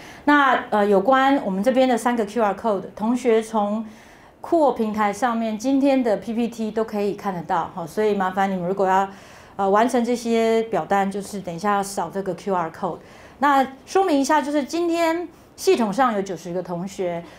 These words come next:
那麻烦你们务必，呃，要完成这个修课动机单，因为我们等一下立刻要进行分组的动作。那健康问卷跟学前测验，我想学前测验很简单哈，这只是供我们这个，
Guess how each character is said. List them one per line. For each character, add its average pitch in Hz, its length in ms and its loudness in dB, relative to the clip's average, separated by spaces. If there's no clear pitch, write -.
那 233 300 2
麻 240 140 2
烦 277 120 4
你 269 60 4
们 226 160 2
务 269 140 0
必， 226 480 -2
呃， 202 280 2
要 269 160 6
完 226 220 4
成 214 180 -2
这 202 80 -6
个 190 120 0
修 220 160 0
课 226 160 -2
动 208 200 -4
机 190 160 -8
单， 190 380 -4
因 269 120 4
为 285 120 6
我 214 100 4
们 190 140 0
等 196 120 2
一 185 40 -6
下 240 180 2
立 233 100 0
刻 226 120 -4
要 220 120 2
进 214 220 -4
行 180 160 -8
分 208 220 -2
组 175 160 -6
的 160 100 -6
动 180 240 -4
作。 170 300 -4
那 240 200 4
健 330 160 2
康 320 180 4
问 302 160 6
卷 262 440 2
跟 233 320 2
学 214 140 2
前 196 280 -2
测 214 140 -4
验， 208 120 0
我 196 80 0
想 185 280 -4
学 233 120 4
前 254 120 4
测 262 100 0
验 277 200 2
很 208 120 0
简 185 180 0
单 175 240 -2
哈， 190 140 -4
这 180 160 2
只 190 120 -12
是 214 300 -4
供 247 260 4
我 220 100 2
们 170 260 -6
这 202 100 -4
个， 175 400 0